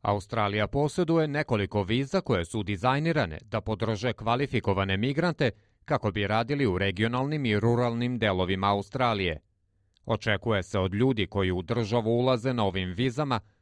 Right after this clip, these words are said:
da rade na regionalnim lokacijama nekoliko godina ili da budu sponzorisani od strane regionalnog poslodavca. Ali ljudi se ne mogu naterati da ostanu u regionalnoj Australiji kada jednom budu dobili stalni boravak.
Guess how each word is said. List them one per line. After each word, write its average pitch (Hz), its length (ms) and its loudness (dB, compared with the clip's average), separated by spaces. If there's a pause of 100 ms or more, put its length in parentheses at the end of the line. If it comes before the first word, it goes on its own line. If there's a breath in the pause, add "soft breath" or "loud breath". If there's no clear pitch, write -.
(120)
da 135 220 0
rade 131 320 0
na 95 180 0
regionalnim 101 680 -2
lokacijama 110 720 -2
nekoliko 92 540 -2
godina 131 420 -2 (340 soft breath)
ili 131 240 0
da 98 120 0
budu 110 260 -2
sponzorisani 117 880 -2
od 90 100 -4
strane 117 500 0
regionalnog 92 640 0
poslodavca. 107 760 0 (760)
Ali 131 220 2
ljudi 92 320 0
se 147 180 -2
ne 117 140 2
mogu 95 260 0
naterati 117 580 -2
da 95 120 0
ostanu 98 480 0
u 98 60 0
regionalnoj 98 640 0
Australiji 131 680 0 (300 soft breath)
kada 131 200 2
jednom 104 420 0
budu 107 240 0
dobili 95 420 0
stalni 90 460 -2
boravak. 107 560 0